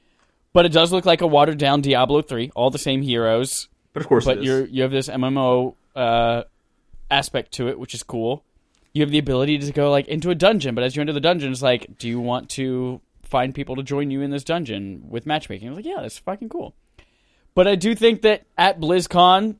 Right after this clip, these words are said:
Speaker 1: yeah, you do have your most hardcore gamers there, and with
Speaker 2: Mm-hmm.
Speaker 1: the announcement that they had made weeks ago saying, "We have s-, uh, multiple Diablo three things in the work, or Diablo-related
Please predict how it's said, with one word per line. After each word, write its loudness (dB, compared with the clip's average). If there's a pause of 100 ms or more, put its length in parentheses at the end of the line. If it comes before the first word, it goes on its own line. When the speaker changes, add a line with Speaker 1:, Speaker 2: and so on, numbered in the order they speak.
Speaker 1:
yeah, 0
you -2
do 0
have 2
your -4
most 0
hardcore 0
gamers -2
there, 4
and 0 (640)
with 0
Speaker 2:
Mm-hmm. -6
Speaker 1:
the -2
announcement 0 (340)
that -8
they 0
had -2
made 0 (300)
weeks -6
ago -8 (140)
saying, 2 (560)
"We 0
have 2 (200)
s-, -10
uh, 4
multiple -2
Diablo 2
three -4
things -4
in -6
the -4
work, -2
or 2
Diablo-related 2